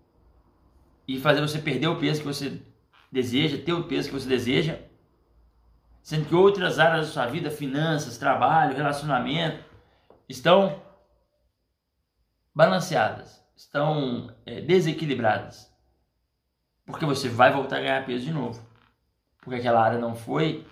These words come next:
aquele buraco não foi tapado. Faz sentido pra você? Você ganha, você perde muito peso em alguns programas que você entra, logo depois recupera tudo de novo. Por que isso acontece?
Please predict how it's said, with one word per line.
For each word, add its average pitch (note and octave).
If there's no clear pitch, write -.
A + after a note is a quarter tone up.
aquele A#2+
buraco A#2+
não A#2+
foi B2
tapado. A#2
Faz -
sentido C#3
pra C3
você? D3
Você -
ganha, F3+
você C3+
perde F3+
muito F3
peso D#3+
em D#3+
alguns D#3
programas D#3
que -
você D#3
entra, F3+
logo E3+
depois D#3+
recupera D#3+
tudo C3
de A#2
novo. A2
Por F3
que G#3
isso F3+
acontece? C#3+